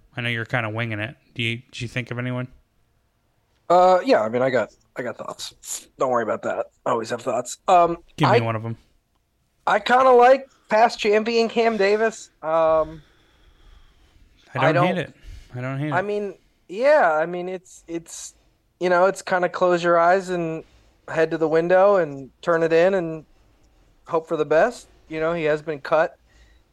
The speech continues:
Speaker 2: in three of the last four tournaments he's played in, but every one that he was cut at, for the most part, I mean, the U S Open, obviously, and he just played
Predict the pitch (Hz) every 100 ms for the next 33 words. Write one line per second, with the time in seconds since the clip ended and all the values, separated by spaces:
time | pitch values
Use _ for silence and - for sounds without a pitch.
0 | _ _ 156 147 156 160 151 151 147 143
1 | - 151 147 165 151 151 - 139 - 185
2 | 180 156 156 147 143 - 156 160 160 156
3 | 151 143 143 127 - 185 147 135 139 127
4 | 147 147 135 123 131 123 123 127 120 151
5 | 143 139 135 131 131 117 113 117 - 117
6 | 113 117 _ _ _ _ _ 113 123 117
7 | - 113